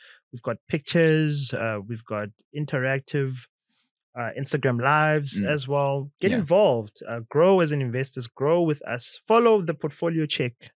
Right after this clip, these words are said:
Speaker 1: Uh,
Speaker 2: Mm.
Speaker 1: like I said, we are not just preaching, but we are practicing what we preach.
Speaker 2: Yeah.
Speaker 1: Yeah.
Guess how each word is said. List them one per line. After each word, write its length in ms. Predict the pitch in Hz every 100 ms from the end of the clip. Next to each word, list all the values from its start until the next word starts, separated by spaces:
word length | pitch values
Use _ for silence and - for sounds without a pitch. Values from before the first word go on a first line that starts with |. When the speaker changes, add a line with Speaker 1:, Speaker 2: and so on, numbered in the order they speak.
| -
Speaker 1:
Uh, 60 | 117
Speaker 2:
Mm. 80 | 113
Speaker 1:
like 140 | 127
I 60 | 139
said, 360 | - 151 107 - _ - - _
we 320 | 120 135 139 117
are 380 | - 127 127 135 _ _ -
not 520 | 131 143 156 147 - -
just 440 | - 123 - - _ _ _
preaching, 480 | - 185 - 208 247 -
but 160 | 113 113
we 120 | 113
are 100 | 110
practicing 580 | - 131 - - 127 110
what 140 | 104 110
we 100 | 101 -
preach. 400 | - 104 - - _
Speaker 2:
Yeah. 160 | - - _ _ -
Speaker 1:
Yeah. 140 | 160